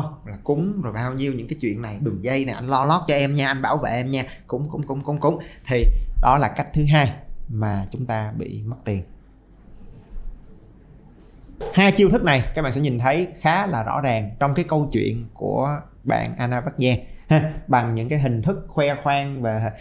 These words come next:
à, đồ hiệu, đúng không? Rồi quà tặng, rồi khơi gợi cái sự tham lam, cũng như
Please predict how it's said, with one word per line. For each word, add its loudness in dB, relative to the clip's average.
à, 0
đồ 2
hiệu, -2
đúng 0
không? 2
Rồi -2
quà 0
tặng, -10
rồi -4
khơi 2
gợi 0
cái -4
sự -6
tham -2
lam, 2
cũng 8
như 8